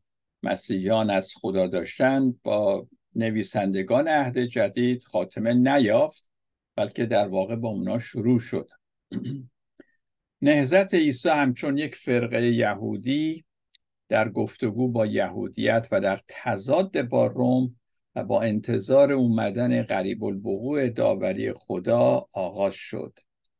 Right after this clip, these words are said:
اما چیزی نگذشت که تعدیل به سوی غیر یهودیان کشیده شد. و این چطور بود؟ و غیر یهودیان سوالات و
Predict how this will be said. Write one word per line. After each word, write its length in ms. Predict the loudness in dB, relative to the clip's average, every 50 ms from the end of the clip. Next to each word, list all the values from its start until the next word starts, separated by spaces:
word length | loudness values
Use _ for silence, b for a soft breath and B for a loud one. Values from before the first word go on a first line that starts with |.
| _ _ _ _ _ -10
اما 200 | -6 -2 -2 -2
چیزی 360 | -2 -2 -4 -6 -6 -4 -4
نگذشت 680 | -2 0 0 0 0 -2 -2 0 0 0 0 -2 -4 -4
که 120 | -4 -4
تعدیل 580 | -4 -4 -4 -4 -4 -4 -4 -4 -4 -4 -4 -4
به 120 | -6 -6
سوی 400 | -6 -6 -8 -6 -4 -2 -2 -2
غیر 360 | -2 0 0 0 0 0 0
یهودیان 1080 | -2 -2 0 0 0 0 -2 -6 -8 -8 -6 -2 0 0 2 2 0 0 -2 -4 -10 _ _
کشیده 460 | -8 -8 -8 -6 -6 -10 -8 -6 -8 -8
شد. 320 | -8 -8 -10 -10 -12 -14 _ _ _ _ _ _ _ _ _ _ _ _ _ _ _ _ _ _ _ _ _ _ _ _ _ _ _ _ _ _ _ _ _ _ _ _ -6
و 320 | -2 0 0 2 0 0 0
این 180 | -2 -2 -2 0
چطور 460 | -2 -2 -2 0 0 -2 -2 -4 -10 _ _ _ _
بود؟ 400 | -4 0 0 2 2 0 -2 -6 -20 _ _ -12
و 140 | -8 -8 -6
غیر 280 | -4 -2 0 0 2 2
یهودیان 800 | 2 2 2 0 0 -2 -6 -6 -4 -2 0 2 2 2 2 0
سوالات 800 | -2 -4 -2 -2 0 2 4 4 6 6 4 4 2 0 -4 -4
و 300 | -2 -2 -2 -4 -6